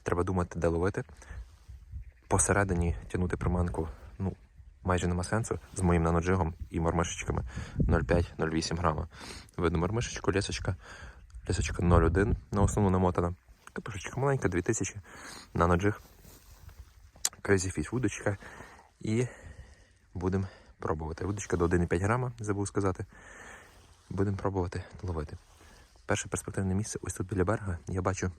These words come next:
за повільнення течії, метр два від берега, тут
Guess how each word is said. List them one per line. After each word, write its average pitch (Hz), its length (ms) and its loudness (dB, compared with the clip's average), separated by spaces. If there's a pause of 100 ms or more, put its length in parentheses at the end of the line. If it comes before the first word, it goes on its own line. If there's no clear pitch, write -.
(460)
за 90 520 2 (680)
повільнення 87 460 2
течії, 98 380 -4 (480)
метр 92 380 2
два 87 180 2
від 85 120 -2
берега, 98 400 -2 (400)
тут - 160 -4